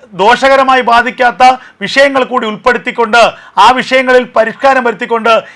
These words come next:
ഈ പദ്ധതി അംഗീകരിക്കാമെന്നുമാണ് കഴിഞ്ഞ ദിവസം സെലൻസ്കി അമേരിക്കൻ പ്രസിഡന്റ് ഡൊണാൾഡ് ട്രംപിനെ അറിയിച്ചത്. റഷ്യയിലെ റിഫൈനറികൾക്കും പൈപ്പ് ലൈനുകൾക്കുമെതിരെ ഉക്രൈൻ നടത്തിയ മാരകമായ ആക്രമ-, ആക്രമണത്തിന് പിന്നാലെ ഉക്രൈനിലെ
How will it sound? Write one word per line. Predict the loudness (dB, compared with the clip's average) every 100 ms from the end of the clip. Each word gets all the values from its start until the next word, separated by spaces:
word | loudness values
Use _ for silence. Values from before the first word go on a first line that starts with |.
| _
ഈ | -8
പദ്ധതി | -4 -2 -2 0 -2
അംഗീകരിക്കാമെന്നുമാണ് | -2 -2 -2 -2 -4 -4 -2 0 0 -2 -6 -6 -2
കഴിഞ്ഞ | -2 -2
ദിവസം | -4 -4 -4 -6 -4
സെലൻസ്കി | -2 -4 -4 -4 -4 -6 -4 -2
അമേരിക്കൻ | 2 0 -2 -10
പ്രസിഡന്റ് | -6 -2 0 -2 0
ഡൊണാൾഡ് | 0 0 0
ട്രംപിനെ | -4 -4 -4 -4 -2
അറിയിച്ചത്. | -2 -2 -6 -8 -16 _ -2
റഷ്യയിലെ | -2 0 0 2 4 2 2
റിഫൈനറികൾക്കും | -2 0 0 2 0 0 -2 0
പൈപ്പ് | 0 0 0
ലൈനുകൾക്കുമെതിരെ | 0 0 -2 -2 -4 0 0 0 -8 _
ഉക്രൈൻ | -10 0 0 2
നടത്തിയ | -2 0 0 0 2
മാരകമായ | 4 4 4 2 2 2 2 2
ആക്രമ-, | 2 2 -2 -2 0
ആക്രമണത്തിന് | 0 2 0 -2 -4
പിന്നാലെ | -4 0 2 2 0 -8 _ -10
ഉക്രൈനിലെ | -8 0 2 2 2 2